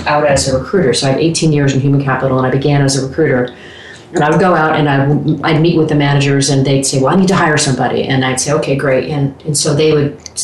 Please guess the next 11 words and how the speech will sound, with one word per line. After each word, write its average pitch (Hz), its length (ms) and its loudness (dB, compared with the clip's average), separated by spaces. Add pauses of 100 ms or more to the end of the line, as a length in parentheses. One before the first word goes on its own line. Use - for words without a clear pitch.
I'd 160 140 0
sit 175 180 0
down 143 220 0
and 139 100 2
I'd 135 160 0
take 139 200 -2
the 139 80 0
requisition 139 640 -2 (180)
order 139 300 0
from 123 200 -6
them, 110 240 -8